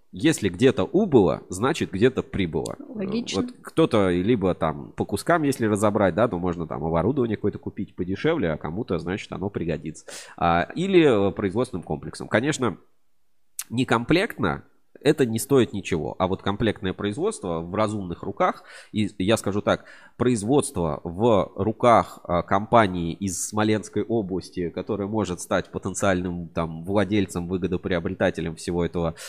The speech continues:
Speaker 1: а, производственного комплекса, я считаю, что для них это отличную дает возможность и перспективу развития.
Speaker 2: Как ты думаешь, к-, как скоро мы можем узнать, у кого появится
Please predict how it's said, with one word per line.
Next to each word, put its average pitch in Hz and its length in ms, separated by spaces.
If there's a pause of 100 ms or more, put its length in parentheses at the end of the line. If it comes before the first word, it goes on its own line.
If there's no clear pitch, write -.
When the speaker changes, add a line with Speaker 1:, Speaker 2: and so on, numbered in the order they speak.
(140)
Speaker 1:
а, 82 320
производственного 92 540
комплекса, 175 460
я 92 200
считаю, 113 340
что - 160
для 92 200
них 127 180
это 92 200
отличную 87 520
дает 80 340
возможность 85 720
и 92 80
перспективу 87 560
развития. 76 460 (500)
Speaker 2:
Как - 160
ты 220 120
думаешь, 185 300
к-, - 180
как - 180
скоро 202 260
мы 175 140
можем 170 300
узнать, 165 340
у 175 40
кого 170 220
появится 160 800